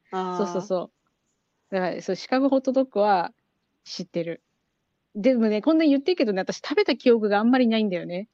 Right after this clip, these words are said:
Speaker 1: おー。
Speaker 2: 見たことはあるんだけど。そうそうそうそう。で、ホットドッグ熱熱いよ。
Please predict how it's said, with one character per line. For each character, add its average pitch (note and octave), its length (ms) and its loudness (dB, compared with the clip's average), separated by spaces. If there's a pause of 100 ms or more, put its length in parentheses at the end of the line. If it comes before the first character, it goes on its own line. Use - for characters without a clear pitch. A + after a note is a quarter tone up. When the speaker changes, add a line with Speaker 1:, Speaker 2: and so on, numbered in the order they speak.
(180)
Speaker 1:
お F3+ 340 -2
ー。 G#3+ 40 2
Speaker 2:
見 B3 80 6
た C4 100 2
こ G#3 100 -4
と G3 120 -2
は F#3 80 2
あ F3+ 40 0
る F#3 140 -8
ん - 20 -14
だ F3+ 120 -14
け F3 120 -10
ど。 F#3 160 -12 (180)
そ - 160 -6
う - 40 -6
そ G3 140 -10
う - 20 -8
そ F3+ 140 -8
う - 20 -10
そ F3+ 240 -8
う。 E3+ 40 -10
で、 F3+ 80 -6
ホ G#3+ 120 -2
ッ G#3+ 40 -2
ト A#3 140 0
ド B3+ 100 4
ッ B3 120 -4
グ C4+ 80 0
熱 A3 260 0
熱 F#3 300 -2
い B3+ 60 2
よ。 A3 220 0